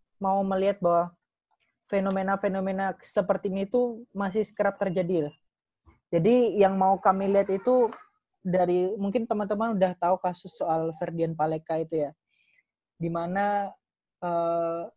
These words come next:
si bos satu ini melakukan sesuatu hal demi kontennya,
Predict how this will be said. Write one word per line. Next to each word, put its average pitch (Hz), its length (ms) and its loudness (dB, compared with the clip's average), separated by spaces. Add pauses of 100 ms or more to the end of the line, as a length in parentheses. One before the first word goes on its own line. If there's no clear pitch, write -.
(240)
si 185 340 -6 (840)
bos 170 320 0
satu 175 240 -6
ini 202 460 -6 (800)
melakukan 180 720 -4
sesuatu 180 500 -6
hal 190 340 0
demi 170 400 -4
kontennya, 170 800 -6